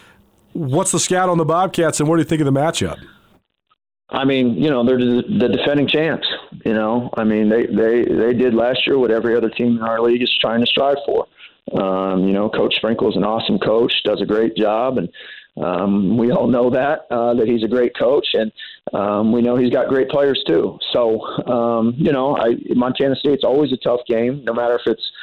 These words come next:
Speaker 2: over there or at home. Um, you know, and, you know, the returning guys and the new guys that they have, um, are all very, very talented players.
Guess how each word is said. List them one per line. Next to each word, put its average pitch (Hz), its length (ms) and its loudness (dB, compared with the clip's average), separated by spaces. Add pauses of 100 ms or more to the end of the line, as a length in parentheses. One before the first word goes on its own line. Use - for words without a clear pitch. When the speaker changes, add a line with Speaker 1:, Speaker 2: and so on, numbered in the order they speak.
(200)
Speaker 2:
over 113 260 0
there 117 360 2
or 123 320 2
at 92 60 -2
home. 131 360 -2 (400)
Um, 104 540 0
you 113 100 2
know, 107 600 2
and, 104 580 2
you 110 60 4
know, 107 120 2
the 101 80 2
returning 127 420 2
guys 127 320 2
and 107 100 -8
the 107 120 -2
new 131 120 2
guys 120 340 2
that - 140 -6
they 113 140 4
have, 120 300 0 (460)
um, 104 260 0
are 107 120 2
all 120 180 0
very, 123 260 2
very 120 240 2
talented 120 420 -2
players. 120 360 0